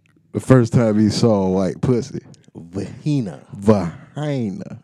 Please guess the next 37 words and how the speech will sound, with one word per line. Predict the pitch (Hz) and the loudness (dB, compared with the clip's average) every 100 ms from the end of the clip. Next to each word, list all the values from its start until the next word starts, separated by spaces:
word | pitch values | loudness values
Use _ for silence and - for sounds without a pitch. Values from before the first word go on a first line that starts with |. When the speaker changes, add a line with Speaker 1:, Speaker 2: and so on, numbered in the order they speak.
| - | -8
Speaker 2:
Yes. | 98 90 - - - - _ - | -8 -8 -12 -20 -20 -20 _ 0
Speaker 1:
You | 113 | 2
know | 117 123 | 4 4
what | 127 | 4
I'm | 127 | 2
saying? | 139 139 131 131 _ - - - - - - | 2 2 0 -4 _ -20 -20 -20 -20 -4 4
But | 131 | 6
in | 127 120 | 6 4
his | 143 131 | 2 2
words, | 110 101 92 87 | 0 0 0 0
that's | 104 110 | -2 -2
the | - | -4
first | 92 101 87 | -2 -2 0
time | 95 85 | -2 0
he | |
<laughs> | |
saw | 117 92 123 | 2 4 4
a | - - | 4 6
white | 156 151 | 8 8
Speaker 2:
Yeah. | - - | 6 6
Speaker 1:
pussy. | 226 196 - 349 - _ - - - _ - - | 6 6 0 -10 -10 _ -20 -20 -20 _ -16 -2
And, | 101 95 | 0 2
uh, | 98 98 92 85 95 _ - | 0 0 -2 -6 -16 _ 0
talking | 110 98 | 0 0
about | 98 95 85 | -2 -2 -2
the, | 95 92 | -2 0
uh, | 90 85 87 - _ _ _ _ _ _ _ _ - 117 | 0 -2 -6 -14 _ _ _ _ _ _ _ _ -2 6
he | |
was | 113 107 | 8 8
at | 104 - | 4 0
the, | 92 87 82 - _ - _ _ - | -2 -2 -6 -12 _ -20 _ _ -8
the | 85 | 2
Bojangles | 110 110 113 131 120 90 82 - - _ | 2 2 2 2 2 -2 -8 -12 -20 _
five | - 101 95 | 0 0 2
hundred, | - 139 95 - | 2 2 2 -4
the | |
race | 90 135 123 - | 4 6 6 4